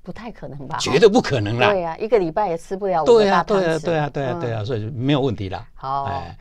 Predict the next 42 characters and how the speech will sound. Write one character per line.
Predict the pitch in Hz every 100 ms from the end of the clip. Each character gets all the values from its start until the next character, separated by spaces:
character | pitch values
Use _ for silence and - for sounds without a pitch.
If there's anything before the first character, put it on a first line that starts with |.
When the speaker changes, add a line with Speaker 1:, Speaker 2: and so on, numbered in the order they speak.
| -
Speaker 1:
所 | - 220
以 | 226 175 -
也 | 165
就 | 202 226
是 | 226
我 | 170 165
们 | 170
也 | 165
要 | 208 196
替 | - 214
这 | 170 -
个 | 165
台 | 156 156 190
湾 | 202
熟 | - 151
知 | 156 185
的 | 180
味 | - 185
精 | 160 175
来 | 170 139
证 | - 196
明。 | 147 113 143 120
Speaker 2:
<laughs> | 151 -
Speaker 1:
事 | 143
实 | 339
上， | 302 381 415
那 |
个 | 415 269
美 | 208
国 | 185 254
人 | 311 277
用 | 339
的 | 294
鸡 | 254 302
汤 | 311 302
块 | 381 349
也 | 190
是 | 202
一 | 311
种 | 240 185
味 | 269
精 | -